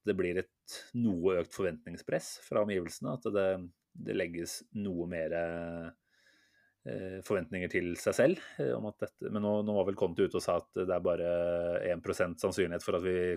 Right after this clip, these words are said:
kvalifiserer oss til Champions League før den kampen her, da. Så internt så kan det hende at de, de spiller med lave skuldre også fremover, men, eh, håpet mitt er at det tillater Arsenal til å gå litt mer under radaren,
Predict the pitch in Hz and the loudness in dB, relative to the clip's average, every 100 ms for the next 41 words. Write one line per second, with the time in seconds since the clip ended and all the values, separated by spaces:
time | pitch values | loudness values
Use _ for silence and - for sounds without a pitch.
0 | - 87 85 - 85 80 90 95 85 95 | 0 -2 0 0 0 -2 -4 -4 -2 -4
1 | 85 - - 90 87 90 90 85 92 98 | -4 -2 0 2 2 -2 -6 -8 -6 -2
2 | 117 113 _ - - - - 107 95 95 | -2 -2 _ -20 -20 -20 0 4 4 4
3 | 101 90 90 95 - 107 98 92 92 82 | 0 -2 -4 -4 -6 -2 0 0 -2 -2
4 | 80 87 85 82 82 - _ _ _ _ | -6 -4 -2 0 -2 -8 _ _ _ _
5 | - 90 - 82 80 85 90 85 82 95 | -4 -4 -2 -4 -2 2 2 2 -2 -4
6 | 87 90 - 87 90 80 82 104 - 104 | -2 -2 -2 -2 -2 -2 -6 -8 -8 -10
7 | 101 95 92 90 107 - 110 107 - 95 | -8 -10 -10 6 8 8 4 0 2 4
8 | 90 - - 104 101 98 101 87 85 92 | 4 0 0 2 2 2 2 2 0 0
9 | 85 - 90 82 101 92 90 87 _ _ | -2 -2 -8 -6 -4 0 2 0 _ _
10 | - - - - - 104 - - 98 98 | -20 -20 -20 -16 -2 0 0 0 2 2
11 | 95 98 90 80 104 | 2 4 4 6 4